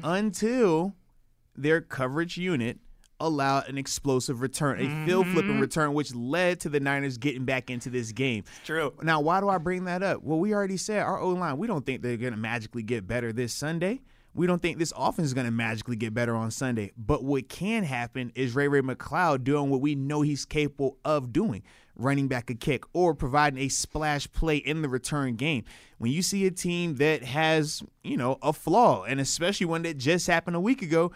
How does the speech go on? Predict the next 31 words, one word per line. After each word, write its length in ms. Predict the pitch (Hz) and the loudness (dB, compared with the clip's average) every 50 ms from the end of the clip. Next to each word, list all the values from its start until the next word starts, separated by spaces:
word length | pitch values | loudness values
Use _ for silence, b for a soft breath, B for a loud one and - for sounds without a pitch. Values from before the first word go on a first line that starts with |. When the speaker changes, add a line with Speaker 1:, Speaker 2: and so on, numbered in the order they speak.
| B B B B B B - | B B B B B B -10
Speaker 1:
that's 300 | 117 110 127 151 185 - | -4 0 2 2 2 0
what 100 | 202 160 | -2 -4
you 60 | 175 | 0
gotta 180 | 165 180 175 180 | 0 2 2 2
try 180 | 175 - 190 180 | 0 0 0 0
to 80 | 170 170 | 0 0
exploit. 460 | 165 156 - - 175 202 190 139 110 | -2 -2 -4 -2 -2 0 0 0 -2
And 120 | 131 127 | -2 -2
I 80 | 139 151 | -2 -2
do 240 | 143 113 135 170 180 | -2 0 0 0 0
think 300 | 180 - 151 151 139 - | -2 -4 -6 -6 -2 -2
that 120 | 139 131 123 | -2 0 0
Ray 140 | 135 147 151 | 0 2 2
Ray 160 | 151 151 139 | 2 2 0
and 60 | 139 | 0
his 100 | 143 139 | -2 -4
special 240 | - 143 139 131 - | -2 -4 -4 -4 -4
teams 260 | - 160 156 139 113 | -4 -4 -2 -2 0
unit 240 | 123 131 127 123 110 B B B B B B - | 2 2 2 0 -2 B B B B B B -6
can 240 | - 170 160 156 | 0 0 0 0
take 160 | - - 147 113 | 0 -2 -2 -2
advantage 380 | 131 117 139 160 156 147 131 | -2 0 0 0 0 0 0
of 80 | 135 120 | 0 0
that 220 | 127 127 120 - - - _ _ - | 0 -2 -2 -2 -8 -20 _ _ 0
if 240 | 143 170 170 151 | 2 2 2 2
they 140 | - - 135 | 2 -2 0
get 160 | 131 135 131 | 2 2 0
a 40 | 127 | 0
ball 280 | 117 127 131 127 120 117 | 2 2 2 2 2 -2
in 80 | 113 | -4
play. 240 | 113 - 123 90 - | -4 -6 -8 -8 -10